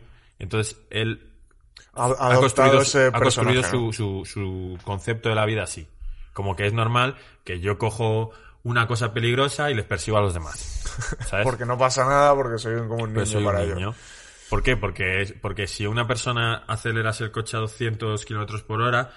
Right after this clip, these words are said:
Speaker 1: eh, y grabas tu reacción, es como, "Uy, qué susto". Pero si lo grabas de un niño que va encima del asiento, es como, "Es un niño".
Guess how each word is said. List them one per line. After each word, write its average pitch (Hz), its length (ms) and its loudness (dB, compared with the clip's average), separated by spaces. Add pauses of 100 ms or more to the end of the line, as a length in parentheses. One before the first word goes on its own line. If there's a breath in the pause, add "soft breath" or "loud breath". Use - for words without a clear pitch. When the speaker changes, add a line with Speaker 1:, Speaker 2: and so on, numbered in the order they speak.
(240 loud breath)
Speaker 1:
eh, 101 160 -4
y 98 100 -2
grabas 101 220 0
tu 113 80 -2
reacción, 113 360 0
es 113 80 -6
como, 87 260 -10 (220 loud breath)
"Uy, 107 160 -2
qué 101 100 -6
susto". 98 420 -8
Pero 90 120 -10
si 90 100 -12
lo 90 80 -6
grabas 104 260 2
de 110 60 -2
un 110 60 0
niño 110 200 0
que 87 60 -6
va 90 120 -2
encima 104 360 -2
del 101 100 2
asiento, 113 440 -2
es 107 100 -2
como, 101 200 -4
"Es - 100 -6
un 95 160 -4
niño". 87 340 -6